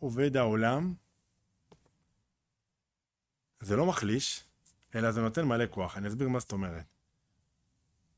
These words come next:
יש פסוק מאוד מוכר בהקשר של, אה, מתן תורה, "ויעמוד העם מרחוק,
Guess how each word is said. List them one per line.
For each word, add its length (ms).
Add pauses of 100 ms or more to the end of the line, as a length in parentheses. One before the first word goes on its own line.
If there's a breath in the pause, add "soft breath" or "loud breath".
(2500)
יש 140
פסוק 600 (880)
מאוד 200
מוכר 340
בהקשר 320
של, 260
אה, 200 (440)
מתן 260
תורה, 360
"ויעמוד 520
העם 180
מרחוק, 640